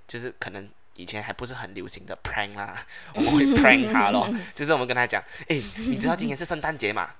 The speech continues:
Speaker 1: 明明今天不是圣诞节哦，我就跟他讲，“哎，今天是圣诞节，你知道吗？”“啊，今天是圣诞节咩？我不知道哦。”然后我们就拿一堆的那种金粉啊，
Speaker 2: 嗯。
Speaker 1: 全部撒在他的头发啊，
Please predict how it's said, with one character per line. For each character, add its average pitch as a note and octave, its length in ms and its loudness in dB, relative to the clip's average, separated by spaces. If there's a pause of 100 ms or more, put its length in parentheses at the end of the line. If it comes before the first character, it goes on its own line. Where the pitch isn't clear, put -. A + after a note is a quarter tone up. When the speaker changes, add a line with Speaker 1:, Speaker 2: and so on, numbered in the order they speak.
(120)
Speaker 1:
明 B2 120 -2
明 C3+ 100 0
今 B2 80 -4
天 A#2 80 0
不 A#2 80 -6
是 A#2+ 60 -8
圣 B2 160 -2
诞 A#2 120 4
节 F#2 140 -8
哦， - 160 -8 (200)
我 A#2+ 100 -8
就 C3 60 -2
跟 C3+ 60 2
他 B2+ 60 2
讲 A2+ 160 0
，“哎， C3+ 80 2
今 B2+ 140 -6
天 C#3+ 100 -6
是 D#3 80 -8
圣 E3+ 140 -6
诞 D#3 120 -2
节， B2 100 0
你 A#2 100 -4
知 G#2+ 80 -10
道 A#2+ 140 2
吗 A2 120 -6 (220)
？”“啊， B3+ 180 -6 (120)
今 B3 120 -10
天 C4 80 -8
是 C#4 60 -8
圣 C#4 100 -8
诞 C#4 140 -2
节 A#3 120 -2
咩？ C#4 140 0 (240)
我 - 80 -14
不 - 80 -10
知 - 120 -6
道 C#4 160 2
哦。” A3 280 8 (200)
然 - 20 -12
后 E3+ 80 4
我 - 20 4
们 C3+ 140 0
就 D#3+ 100 2
拿 - 240 4
一 - 100 -4 (120)
堆 A#2+ 160 6
的 A2 80 4
那 C3+ 80 6
种 G2+ 260 -4
金 G#2+ 260 -8
粉 F2 300 -6
啊， F2+ 160 -4 (100)
Speaker 2:
嗯。 F3 240 -12
Speaker 1:
全 C3 120 -6
部 C3 80 0
撒 - 340 2
在 C3+ 140 8
他 C3 80 8
的 A2 80 4
头 A2 180 -2
发 G#2 140 2
啊， E2+ 360 0